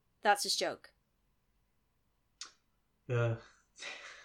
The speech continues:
Speaker 1: I mean, even Michael
Speaker 2: Yeah.
Speaker 1: McIntyre would be like, "Ugh."
Speaker 2: Oh, that's terrible.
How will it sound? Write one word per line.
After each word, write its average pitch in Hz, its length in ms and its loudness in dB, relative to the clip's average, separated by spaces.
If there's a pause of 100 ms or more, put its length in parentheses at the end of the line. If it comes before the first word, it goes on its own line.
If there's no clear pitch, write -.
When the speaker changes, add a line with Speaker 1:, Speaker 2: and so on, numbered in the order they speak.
(380)
Speaker 1:
I 233 80 0
mean, 233 360 6
even 294 340 4
Michael 220 300 6
Speaker 2:
Yeah. 202 260 8
Speaker 1:
McIntyre 185 580 0
would 170 160 -4
be 175 120 -2
like, 165 280 -2
"Ugh." 160 180 -12 (720)
Speaker 2:
Oh, 220 40 2 (480)
that's 381 200 6
terrible. - 380 4